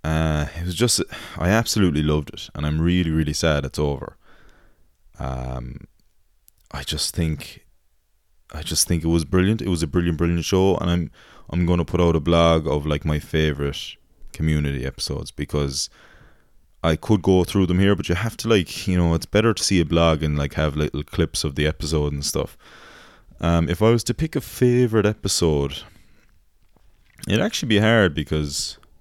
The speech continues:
you know, it's hard. It's only my first watch through. I'd probably have to watch them again. Like, I know with The Office now, my favorite episode is, um, Butt Liquor,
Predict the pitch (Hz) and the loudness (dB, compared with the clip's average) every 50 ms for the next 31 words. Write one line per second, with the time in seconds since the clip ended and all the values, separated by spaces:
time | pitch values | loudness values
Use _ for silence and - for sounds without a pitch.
0 | _ _ _ _ - - - - 82 80 78 76 73 73 73 - - - - - | _ _ _ _ -20 -16 -10 -6 -4 -2 -2 -2 -2 -2 -4 -4 -6 -6 -2 0
1 | 101 104 107 104 101 95 82 82 _ - - - - - - _ _ _ _ - | 2 2 4 4 2 2 0 -4 _ -18 -20 -20 -20 -20 -20 _ _ _ _ -12
2 | 87 - - 104 101 95 90 87 85 - - - 98 87 - - - 92 90 85 | -6 0 2 2 4 4 4 2 0 0 2 2 2 2 2 0 0 0 0 0
3 | - - - 73 65 73 - - 92 90 90 90 - - 76 76 76 82 82 76 | -2 -4 -2 -2 -2 -2 0 0 0 2 2 0 0 0 -2 0 2 2 0 0
4 | - - 76 71 69 69 78 76 73 69 67 65 64 60 - 80 87 92 92 87 | -4 -6 -6 -4 -2 -2 0 0 0 -2 -4 -6 -6 -4 -2 0 2 4 2 2
5 | 80 - 76 76 82 80 - - - 69 - - 71 69 69 67 67 65 - - | 0 0 2 0 2 0 -2 -6 -6 -6 -4 -4 -4 -4 -2 -4 -4 -4 -2 -2
6 | 69 69 67 67 69 65 - - - - 65 64 64 64 64 65 65 65 65 - | -2 -2 -2 -4 -6 -6 -6 -6 -6 -6 -6 -4 -4 -4 -4 -4 -6 -6 -6 -8
7 | - _ _ - - - _ - _ _ _ _ - - 71 73 71 69 67 67 | -10 _ _ -20 -20 -20 _ -20 _ _ _ _ -8 -4 -2 -2 0 0 -2 -2
8 | 65 60 - - 85 - - 80 71 - - 55 71 | -4 -4 0 0 0 0 0 -2 -4 -4 -8 -8 -8